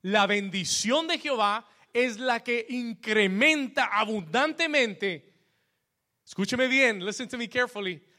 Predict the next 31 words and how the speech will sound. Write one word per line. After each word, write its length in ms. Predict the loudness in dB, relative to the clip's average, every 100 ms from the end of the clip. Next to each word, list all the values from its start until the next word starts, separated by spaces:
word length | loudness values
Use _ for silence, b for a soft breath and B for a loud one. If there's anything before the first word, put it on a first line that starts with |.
| b -12
Hay 140 | -6
una 200 | -4 -2
característica 1040 | -2 -2 -2 0 2 4 2 0 -4 -2
de 100 | 0
la 80 | 0
bendición 540 | 0 -2 -6 -6 -6 -4
de 120 | -8
Dios, 500 | -6 -8 -8 -18 _ _ _ _ _ _
y 100 | -4
es 120 | -2
que 80 | 0
la 100 | 2
bendición 580 | 2 0 -2 0 -2 0
de 120 | -2
Dios 260 | 0 -2
se 240 | -4 -4 -2
incrementa 880 | -2 -4 -2 -2 0 0 0 0 0
en 80 | 0
abundancia, 920 | -4 -2 2 2 2 -6 -6 -6 -8 _ _ _ _ _ _
enriquece, 1200 | -4 -2 -2 -2 -4 0 0 2 0 -2 -2 -8 b b b -6
y 100 | -2
hay 120 | 0
una 160 | 0
segunda, 720 | 0 -2 -2 0 0 0 -8 _
y 120 | -2
hay 100 | -2
una 120 | -2
segunda 360 | -4 -4 -2 -2
cualidad, 520 | 0 0 0 -2 -4 b b b b
no 340 | -4 2 4 4
añade 1000 | 0 -4 0 2 2 2 -2 -6 -14